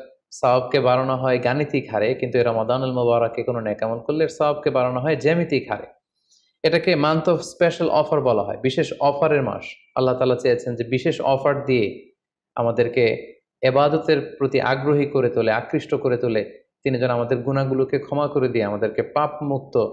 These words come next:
বান্দা হিসেবে স্বীকৃতি দিতে পারেন, তার একটা কেমন যেন আয়োজন তিনি করে থাকেন আমাদের জন্য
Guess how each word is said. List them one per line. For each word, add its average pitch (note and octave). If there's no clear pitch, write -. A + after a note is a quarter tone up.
বান্দা C3
হিসেবে A#2
স্বীকৃতি D3
দিতে A#2+
পারেন, B2+
তার D#3
একটা D3+
কেমন B2+
যেন A#2+
আয়োজন A2+
তিনি -
করে A#2+
থাকেন G#2+
আমাদের G2
জন্য G2